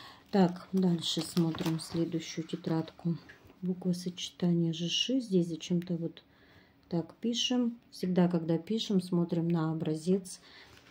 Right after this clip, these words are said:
И дома тоже нужно работать, э, класть перед собой, э, чтобы смотрели, как пишут. Вот не надо этого делать на полях. Это тетрадь рабочая.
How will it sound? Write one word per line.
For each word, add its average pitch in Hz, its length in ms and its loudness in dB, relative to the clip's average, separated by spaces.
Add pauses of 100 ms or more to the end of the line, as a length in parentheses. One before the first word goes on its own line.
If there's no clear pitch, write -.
(560)
И 175 100 2
дома 175 340 6
тоже 165 300 -2
нужно 160 380 0
работать, 175 500 2 (140)
э, 160 320 2 (120)
класть 175 360 0
перед 160 360 2
собой, 175 480 2 (1400)
э, 190 40 2 (280)
чтобы 180 580 8 (420)
смотрели, 180 600 8
как 165 340 2
пишут. - 480 -2 (160)
Вот 180 240 -4
не 196 100 6
надо 165 300 6
этого 151 320 0
делать 151 420 0
на 156 120 2
полях. 240 520 2 (720)
Это 151 160 2
тетрадь - 640 0
рабочая. 185 840 2